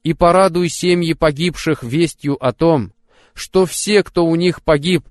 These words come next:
станут товарищами в раю и будут ходатайствовать за всех членов своих семей". Ум Саад сказала:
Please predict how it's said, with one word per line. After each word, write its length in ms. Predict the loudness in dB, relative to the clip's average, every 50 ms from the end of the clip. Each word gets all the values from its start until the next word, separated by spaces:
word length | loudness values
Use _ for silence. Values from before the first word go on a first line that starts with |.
| _ _ _ _
станут 460 | -18 -8 -2 0 2 2 2 0 -2 -2 _
товарищами 760 | 2 2 4 4 4 4 4 2 0 -2 -4 -4 0 0 2
в 80 | 2 2
раю 440 | 2 2 2 2 2 2 0 -2 -4 _ _ _ _ _
и 120 | -4 -2 0
будут 340 | 0 2 2 2 2 2 0
ходатайствовать 1000 | 0 2 2 2 2 4 4 4 4 4 2 -2 -6 -4 -2 -2 -2 -2 -6 _
за 240 | -4 0 2 2 2
всех 400 | 0 -2 -4 -2 0 0 0 -2
членов 480 | -4 -6 -2 0 0 0 0 -2 -4
своих 360 | -6 -4 -2 -2 -2 -2 -4 -8
семей". 440 | -8 -6 -4 -2 -2 -4 -4 -6 _ _ _ _ _ _ _ _ _ _ _ _ _ _ -2
Ум 280 | 0 2 2 2 0
Саад 380 | -2 0 2 2 2 2 0 -4
сказала: 600 | -4 -4 -2 0 2 2 2 4 2 0 -2 -6